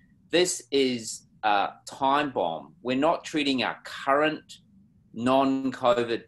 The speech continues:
patients, and we are accumulating, uh, a debt that's gonna appear down the road with malignancy and complications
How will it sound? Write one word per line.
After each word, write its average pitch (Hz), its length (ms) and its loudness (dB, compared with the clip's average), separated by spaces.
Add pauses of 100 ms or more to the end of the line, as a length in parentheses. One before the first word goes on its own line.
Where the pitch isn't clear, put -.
(100)
patients, 165 840 -4 (640)
and 131 500 2 (200)
we 127 240 2
are 117 180 6
accumulating, 110 1200 -2
uh, 101 300 0
a - 200 -2
debt - 460 0 (300)
that's 117 300 0
gonna 135 300 2
appear 123 540 -2
down 110 280 -4
the 98 100 -8
road 117 440 4
with 95 220 -6 (380)
malignancy 120 960 -2
and 87 180 -8
complications 104 1300 -6